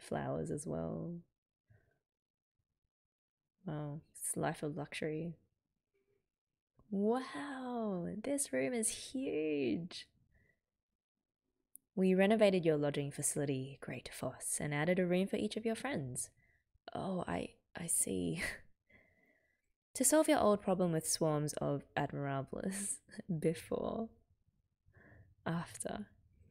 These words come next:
We mixed the constric-, the construction materials with the scent they don't like to make sure they wouldn't bother you.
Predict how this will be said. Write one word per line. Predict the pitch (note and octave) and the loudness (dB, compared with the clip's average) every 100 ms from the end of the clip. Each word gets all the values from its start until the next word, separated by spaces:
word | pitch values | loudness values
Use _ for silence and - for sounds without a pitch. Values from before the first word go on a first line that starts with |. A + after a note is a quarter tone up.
| _ _ A#3+ | _ _ 0
We | |
mixed | B3+ C#4+ - - | 4 4 4 4
the | A#3+ A3+ A3+ | 6 6 4
constric-, | G#3+ G3+ - G#3+ - - - | 0 0 2 0 -2 -14 -6
the | F#3 F#3 F3+ | 4 6 6
construction | F#3+ - F#3 - F3 | 4 2 0 2 0
materials | - D#3 D3 D3+ | 2 2 4 2
with | E3 | 0
the | - | -2
scent | - D3+ D#3 - | 0 0 -4 -6
they | D#3+ D3+ D3+ | -2 0 0
don't | D3 C#3+ D3 | -2 -4 -4
like | D3+ - - - _ - | -6 -8 -14 -20 _ -6
to | E3+ | -2
make | E3+ | -2
sure | - D#3+ | 0 0
they | D#3 D3 | 0 -2
wouldn't | D#3+ E3 | -2 -6
bother | D#3+ E3 - | -6 -6 -6
you. | - | -8